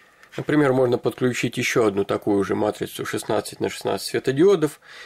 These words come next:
и получить лед панель шестнадцать на тридцать два. То есть получить панель из пятьсот двенадцати светодиодов,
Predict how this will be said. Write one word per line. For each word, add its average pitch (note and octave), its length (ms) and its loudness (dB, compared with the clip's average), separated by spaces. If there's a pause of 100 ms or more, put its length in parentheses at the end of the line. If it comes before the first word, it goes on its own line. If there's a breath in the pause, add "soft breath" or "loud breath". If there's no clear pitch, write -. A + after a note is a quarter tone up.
(140 loud breath)
и A#2+ 80 -2
получить A#2+ 480 0
лед A#2 220 0
панель B2 360 2
шестнадцать - 640 -4
на G2 160 0
тридцать - 460 -4
два. F2 320 -4 (680 loud breath)
То - 80 -6
есть G#2 140 -6
получить A2+ 440 -2
панель A#2 560 0
из G#2+ 160 -4
пятьсот G#2+ 500 -2
двенадцати A2+ 800 -2
светодиодов, G#2 960 -2